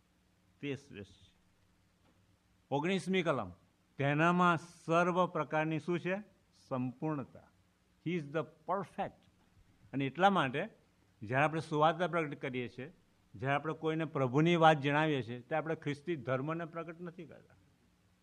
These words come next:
પણ we present Jesus Christ, પ્રભુ ઈસુને, કારણ કે એ સંપૂર્ણ છે, કોઈ એમનામાં ખામી કાઢી શકે એમ નથી. પાઉલ પ્રેરિત આગળ લખે છે વીસમી કલમમાં,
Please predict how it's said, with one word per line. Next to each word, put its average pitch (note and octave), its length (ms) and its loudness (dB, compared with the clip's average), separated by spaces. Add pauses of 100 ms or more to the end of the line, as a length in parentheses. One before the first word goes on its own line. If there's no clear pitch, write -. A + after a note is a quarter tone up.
(200)
પણ C3 160 -6
we C#3+ 120 -4
present C#3 560 -2 (120)
Jesus D3+ 380 -4 (180)
Christ, - 500 -14 (100)
પ્રભુ B2 280 -2
ઈસુને, D#3+ 580 0 (420)
કારણ C#3 240 2
કે G3 220 -4 (520)
એ E3 120 -14
સંપૂર્ણ F3+ 600 -2
છે, G2 220 -12 (280)
કોઈ D#3+ 380 4 (500)
એમનામાં C#3+ 540 2 (400)
ખામી C3+ 480 -6 (360)
કાઢી B2 260 -2
શકે A#2+ 280 -14
એમ A2+ 100 -6
નથી. G#2 360 -6 (1200)
પાઉલ C3+ 200 8
પ્રેરિત C#3 280 2
આગળ B2+ 240 0
લખે C3 300 -4
છે D3 100 -4
વીસમી C3 360 -4
કલમમાં, C#3 420 -8